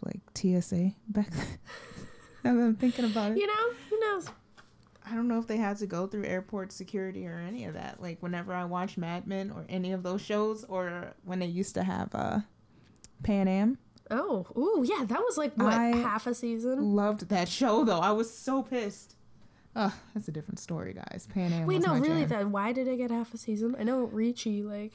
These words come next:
Speaker 1: I don't know. That, and I think that was also on A M C,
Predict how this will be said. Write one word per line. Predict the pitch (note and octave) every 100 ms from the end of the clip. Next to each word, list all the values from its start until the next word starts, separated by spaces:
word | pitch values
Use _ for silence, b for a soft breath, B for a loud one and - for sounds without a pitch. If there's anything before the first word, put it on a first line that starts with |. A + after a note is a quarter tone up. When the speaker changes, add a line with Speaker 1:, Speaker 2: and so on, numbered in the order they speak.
| -
Speaker 1:
I | B3+
don't | D#4+ E4
know. | D#4 A#3+ F#3+
That, | G#3 G#3+ B3 F#4 A4+ -
and | D4 C#4+ C#4 C4+ C4+
I | B3
think | E4 E4 -
that | A#3
was | C4
also | C4+ C4+ C4+
on |
A | C4
M | C4
C, | C4+ C4+ C#4